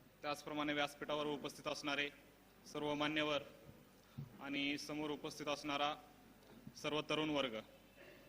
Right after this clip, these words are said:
आज आपण सर्वजण भगतसिंहांची जयंती साजरी करण्यासाठी उपस्थित झालेलो आहोत आणि त्याच निमित्ताने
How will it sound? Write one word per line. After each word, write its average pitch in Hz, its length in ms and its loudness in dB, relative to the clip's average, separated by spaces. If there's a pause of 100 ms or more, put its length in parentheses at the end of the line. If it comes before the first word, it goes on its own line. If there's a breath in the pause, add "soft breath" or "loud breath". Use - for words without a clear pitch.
(1200)
आज 170 240 6
आपण 180 240 4
सर्वजण 175 560 4 (1160)
भगतसिंहांची 170 880 2 (260)
जयंती 156 320 2
साजरी 151 320 2
करण्यासाठी 147 440 0
उपस्थित 143 340 -4
झालेलो 143 300 4
आहोत 135 220 2 (1120)
आणि 170 440 4 (380)
त्याच 185 220 6
निमित्ताने 175 560 4